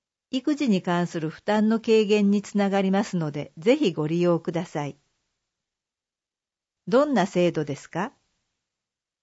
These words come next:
対象はゼロ歳六ヶ月から満三歳未満までの未就園児。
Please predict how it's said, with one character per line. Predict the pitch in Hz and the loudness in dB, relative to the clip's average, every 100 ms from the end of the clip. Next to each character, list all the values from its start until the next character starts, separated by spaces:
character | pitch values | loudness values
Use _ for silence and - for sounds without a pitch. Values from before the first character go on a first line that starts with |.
| _ _ - | _ _ -4
対 | 233 240 | -4 -2
象 | - 226 214 | 0 2 2
は | 208 202 _ _ 196 | 0 -2 _ _ -4
ゼ | 180 220 | 0 2
ロ | 277 | 2
歳 | 277 226 165 | 2 0 2
六 | 170 160 | 0 0
ヶ | - 202 | -2 0
月 | 185 - | 0 -2
か | - 151 | -8 -6
ら | 147 - | -6 -6
満 | 185 262 190 | 0 2 2
三 | - 214 233 | 0 0 2
歳 | 247 247 | 0 0
未 | 240 254 | 0 0
満 | 240 180 160 | 2 2 0
ま | 156 | -2
で | 151 | -4
の | 147 143 | -6 -6
未 | 156 160 208 | -6 -4 0
就 | 196 190 | 2 2
園 | 175 151 139 | 2 0 -6
児。 | - | -10